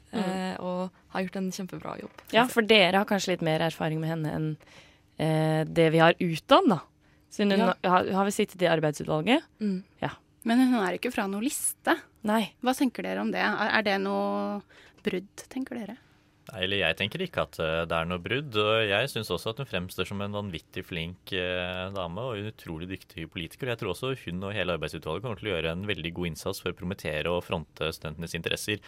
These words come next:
Speaker 1: Mm.
Speaker 4: Men, eh, det er en del utfordringer også, som i hvert fall jeg har pekt på tidligere, som man heller ikke får løst, eh, denne gangen, i form av at studentparlamentet er jo et rådgivende organ, som har en del utfordringer der.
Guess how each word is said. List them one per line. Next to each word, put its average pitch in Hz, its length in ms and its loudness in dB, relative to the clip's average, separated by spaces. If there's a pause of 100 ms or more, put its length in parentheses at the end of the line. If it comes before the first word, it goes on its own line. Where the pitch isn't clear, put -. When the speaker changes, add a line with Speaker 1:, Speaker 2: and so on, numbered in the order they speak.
(200)
Speaker 1:
Mm. 180 160 -10
Speaker 4:
Men, 113 240 4
eh, 117 80 2
det 113 80 0
er 113 120 6
en 143 120 0
del 110 160 4
utfordringer 92 480 -2
også, 120 180 -4
som 110 240 -4
i 104 60 -4
hvert 95 160 0
fall 104 120 0
jeg 80 120 2
har 78 80 0
pekt - 180 -6
på 87 140 -8
tidligere, 101 400 0 (260)
som 110 160 -4
man 104 200 0
heller 95 180 -2
ikke - 240 -6
får - 80 -2
løst, - 240 -4
eh, 95 60 2
denne 95 200 -4
gangen, 107 380 -2
i 104 60 -4
form 82 240 0
av 80 100 -4
at - 80 -18
studentparlamentet 85 460 -6
er 90 180 2
jo 98 80 -2
et - 240 -10
rådgivende 78 480 -6
organ, 95 300 -4
som 101 140 -8
har 87 180 -2
en 90 60 -6
del 87 120 -4
utfordringer 82 480 -6
der. 113 60 -2